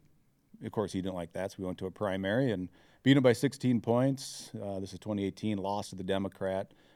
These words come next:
that year in Trump's midterm, and, uh, and then ran again in twenty twenty, and, and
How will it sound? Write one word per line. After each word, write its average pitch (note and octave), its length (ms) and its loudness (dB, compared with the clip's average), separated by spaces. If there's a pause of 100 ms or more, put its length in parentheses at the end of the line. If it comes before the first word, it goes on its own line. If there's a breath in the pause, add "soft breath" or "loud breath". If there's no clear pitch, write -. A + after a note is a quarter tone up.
(100)
that F#2 200 -4
year F#2+ 220 -2
in F2+ 80 -2
Trump's F#2 300 -4
midterm, G2 500 -4
and, E2+ 180 -6 (520 soft breath)
uh, F2 40 -14 (200)
and F2 80 -12 (100)
then F#2+ 160 -4
ran G2+ 180 0
again G#2 160 0
in F#2+ 60 -2
twenty G#2+ 240 0
twenty, C3 420 2
and, F#2 260 -2 (160)
and F#2 220 -8